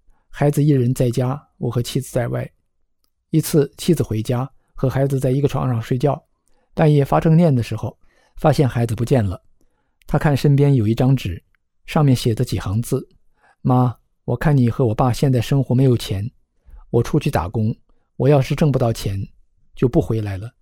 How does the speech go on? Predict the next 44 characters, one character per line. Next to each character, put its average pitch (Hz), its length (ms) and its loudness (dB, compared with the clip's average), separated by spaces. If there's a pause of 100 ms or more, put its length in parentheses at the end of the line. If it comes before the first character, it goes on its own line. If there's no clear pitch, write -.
(460)
几 127 160 0
句 143 140 2
简 107 200 0
单 123 140 0
的 135 60 4
话 131 280 -2 (100)
留 123 140 0
给 131 120 -2
了 104 100 -4
妻 - 220 -6
子。 - 180 -14 (880)
当 156 220 4
时 - 180 -4
妻 147 220 2
子 131 80 -2
看 - 180 0
到 123 100 2
此 - 220 -6
信 - 300 -2
嚎 - 260 -4
啕 113 160 0
大 107 180 -2
哭， - 240 -10 (600)
后 - 160 0
来 131 80 4
捎 139 220 2
信 139 300 2
让 127 160 2
我 101 120 -2
回 101 200 -6
去。 - 240 -8 (580)
到 135 140 2
家 127 160 0
后， 120 280 -4 (340)
我 139 100 -2
们 139 100 4
冷 113 180 2
静 139 160 2
地 117 60 0
分 135 200 0
析 - 140 -4
了 110 80 -4
一 95 100 -6
下， 107 220 -12